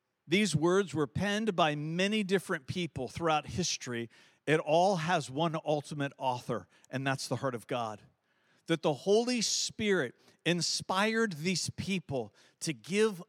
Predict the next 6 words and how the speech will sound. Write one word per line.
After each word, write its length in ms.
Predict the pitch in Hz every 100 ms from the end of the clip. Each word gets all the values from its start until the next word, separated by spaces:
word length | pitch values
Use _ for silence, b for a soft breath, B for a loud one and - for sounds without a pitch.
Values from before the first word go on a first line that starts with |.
| -
us 440 | 185 180 - - b b b
these 720 | 110 120 180 175 175 147 - - _ _ -
words. 680 | 156 156 135 120 - - - -
It 140 | 180
is 380 | 180 180 151 - _ _ -
inspired. 1040 | 165 156 - - 156 147 143 127 110 -